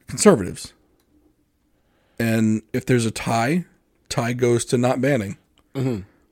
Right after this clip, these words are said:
Speaker 1: You know, it's one of those things.
Speaker 2: Yeah.
Speaker 1: But who know-, who knows what they'll end up doing?
Speaker 2: But then you,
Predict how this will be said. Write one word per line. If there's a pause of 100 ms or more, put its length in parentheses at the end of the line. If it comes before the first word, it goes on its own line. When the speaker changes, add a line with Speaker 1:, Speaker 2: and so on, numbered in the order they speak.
Speaker 1:
You
know, (100)
it's
one
of
those
things.
Speaker 2:
Yeah. (600)
Speaker 1:
But
who
know-,
who
knows
what
they'll
end
up
doing?
Speaker 2:
But
then
you,